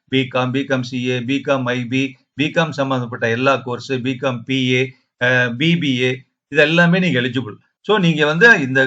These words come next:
இந்த காலேஜ்ல நீங்க எந்த கோர்ஸ் ஜாயின் பண்ணலாம்னு விருப்பப்படுறீங்கிறத ஃபர்ஸ்ட் சாய்ஸா கொடுங்க. சிக்கனா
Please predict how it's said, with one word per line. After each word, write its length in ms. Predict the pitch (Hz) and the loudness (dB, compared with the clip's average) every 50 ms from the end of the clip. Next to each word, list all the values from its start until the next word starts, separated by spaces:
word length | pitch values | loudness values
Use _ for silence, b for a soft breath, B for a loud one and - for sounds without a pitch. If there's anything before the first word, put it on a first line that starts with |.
| 139 127 | 0 -2
இந்த 140 | 143 160 147 | -2 -2 0
காலேஜ்ல 500 | 120 151 165 185 196 180 131 131 139 190 226 185 | 4 6 6 6 4 2 2 4 4 6 4 4
நீங்க 140 | 165 139 127 127 139 | 2 -2 -2 -2 -2
எந்த 160 | 170 175 214 202 180 - - | 2 4 6 6 6 6 4
கோர்ஸ் 240 | 147 147 131 113 151 139 117 131 | -2 -4 -4 -4 -6 -4 -2 0
ஜாயின் 260 | 131 139 151 147 143 | 0 0 0 -2 -4
பண்ணலாம்னு 380 | 143 139 135 143 156 151 127 120 | -4 -2 0 0 0 -2 -2 -4
விருப்பப்படுறீங்கிறத 800 | 131 135 131 135 117 135 120 113 113 113 117 110 120 143 214 208 - | -4 -4 -6 -6 -4 -4 -4 -4 -4 -6 -6 -6 -4 -4 -4 -2 0
ஃபர்ஸ்ட் 320 | 147 147 143 - - - 208 170 - | 0 -2 -2 -2 -8 -8 -8 -2 2
சாய்ஸா 320 | 147 135 131 131 151 156 117 117 | 2 2 2 2 -4 -6 -6 -8
கொடுங்க. 220 | 110 107 101 110 113 - _ _ _ _ _ - | -12 -12 -12 -14 -16 -16 _ _ _ _ _ -10
சிக்கனா 340 | 143 135 127 180 175 190 | -10 -6 0 2 4 4